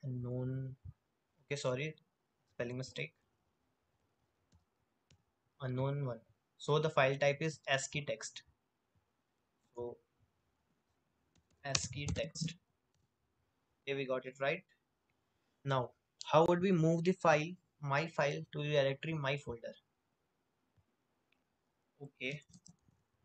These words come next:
so we have, uh, here one file named my file and one folder named my folder. So we need to move my file to my folder. So for moving any file or folder, the command is M V.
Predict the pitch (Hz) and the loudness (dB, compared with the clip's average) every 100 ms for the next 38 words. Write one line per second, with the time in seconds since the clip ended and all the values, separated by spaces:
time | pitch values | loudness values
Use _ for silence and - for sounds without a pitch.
0 | _ _ _ _ _ _ - 139 139 135 | _ _ _ _ _ _ -8 -4 -4 0
1 | 139 139 139 139 143 139 135 _ - 135 | 2 2 0 2 4 4 2 _ -4 0
2 | 143 139 135 139 127 131 151 135 135 131 | 2 2 0 0 2 2 2 0 0 -2
3 | 123 127 - 151 180 _ _ _ 123 120 | 0 -2 0 -2 -2 _ _ _ -6 -2
4 | 127 147 143 131 127 143 135 139 135 123 | 0 0 0 2 4 4 2 -2 0 -2
5 | 127 117 107 104 _ - - _ 139 147 | -4 -10 -10 -10 _ -20 -20 _ 0 0
6 | 147 147 160 160 156 143 131 135 143 139 | 0 -2 -2 -2 -2 0 0 2 2 0
7 | 139 165 156 131 123 127 - 120 110 - | 0 -4 -4 -2 -2 -2 -4 -6 -6 -12
8 | _ _ _ _ 127 135 151 _ _ - | _ _ _ _ -6 -6 -8 _ _ 0
9 | 147 147 143 165 160 156 151 156 156 139 | 2 2 0 -2 -2 -2 -2 -2 2 2
10 | 151 151 143 123 131 135 139 127 123 131 | 2 0 -4 -2 -2 -4 -4 -4 -2 -4
11 | 131 127 127 - _ - _ _ _ _ | -4 -6 -10 -16 _ -12 _ _ _ _
12 | 147 139 123 | -2 0 -2